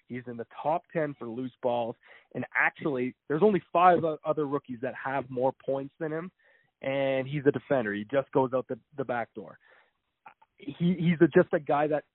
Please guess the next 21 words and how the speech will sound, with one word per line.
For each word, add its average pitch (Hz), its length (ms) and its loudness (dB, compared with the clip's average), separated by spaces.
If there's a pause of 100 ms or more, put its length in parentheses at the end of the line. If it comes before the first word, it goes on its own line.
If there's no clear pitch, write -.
(140)
has - 180 -10 (640)
gotten 180 300 4
an 180 80 2
opportunity. 131 840 6 (280)
He 120 80 -4
was 117 140 0
in 170 160 -2
Calgary 143 440 8
last 123 400 0
year, 117 300 -4 (400)
uh, 117 260 -6 (240)
just 139 220 -2
on 165 100 6
the 170 80 0
practice 123 540 -6
roster, 110 560 -8 (320)
and 139 100 -4
it 139 100 -4
just, 147 160 -2 (460)
this 165 140 4 (140)
proves 165 440 6